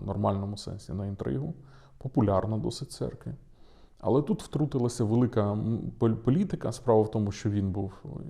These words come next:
і українець, і, а, і, і його підтримували величезна кількість парафій, яка була вирішальна для того, щоб провести голосування саме українських.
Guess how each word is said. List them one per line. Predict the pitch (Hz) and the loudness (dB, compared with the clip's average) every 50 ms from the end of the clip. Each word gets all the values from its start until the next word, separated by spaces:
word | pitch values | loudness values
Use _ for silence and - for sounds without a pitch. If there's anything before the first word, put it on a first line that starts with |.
| - - | -8 -6
і | - | -4
українець, | - 107 - - - 101 110 135 156 170 160 160 - - - - - | -4 -4 -2 0 2 4 4 6 4 4 2 0 -2 -8 -14 -12 -8
і, | - 98 95 98 95 95 95 95 - - - - - - - - - - - - - - | -4 -2 -2 -2 -2 -2 -4 -6 -10 -16 -20 -20 -20 -20 -20 -20 -20 -20 -20 -18 -12 -8
а, | - - 92 95 92 90 87 - - - - - - - - - - - - - - - - - - - - - - - - - - | -6 -4 -4 -2 -4 -4 -4 -6 -6 -6 -8 -8 -10 -10 -10 -10 -10 -10 -10 -12 -12 -14 -16 -16 -16 -14 -14 -14 -16 -16 -16 -14 -8
і, | - 98 101 104 101 - | -6 -4 -4 -4 -4 -2
і | - 110 107 107 107 107 107 104 104 104 | -2 0 0 2 2 2 2 2 2 2
його | 104 110 117 107 131 | 4 6 8 8 6
підтримували | - - - - 117 113 113 107 104 101 101 101 104 107 104 104 104 104 98 - - - - - | 6 4 0 2 2 4 4 4 4 2 2 2 2 2 0 -2 -4 -6 -8 -10 -10 -8 -6 -2
величезна | 104 104 113 117 113 - 127 113 101 107 104 | 2 2 4 4 4 2 2 2 2 2 2
кількість | - - 107 95 - 98 - - - | 2 0 -2 -2 -2 -8 -8 -4 0
парафій, | - 101 98 90 87 - - - - 120 - - - - - - - - - - - - | 2 4 4 2 2 0 -4 -4 -4 -6 -8 -14 -20 -20 -20 -20 -20 -20 -20 -20 -14 -8
яка | - - - - 104 | -6 -4 -2 0 0
була | 98 98 107 104 101 | 0 2 2 2 4
вирішальна | 104 117 117 113 113 - 107 98 95 95 95 98 | 4 4 4 4 4 4 4 4 4 2 0 -2
для | 98 98 95 | -2 -2 -4
того, | - - 50 - | -4 -4 -6 -6
щоб | - - - - | -8 -10 -10 -8
провести | - - 98 98 - - | -6 -6 -6 -6 -6 -6
голосування | 101 98 98 - - 98 92 92 95 | -6 -6 -6 -6 -6 -6 -4 -4 -4
саме | - - 113 104 104 104 | -2 -2 0 0 0 0
українських. | 101 - - 101 101 107 104 - - - 170 - - | -2 -2 -2 -2 -2 -2 -4 -4 -4 -6 -6 -6 -8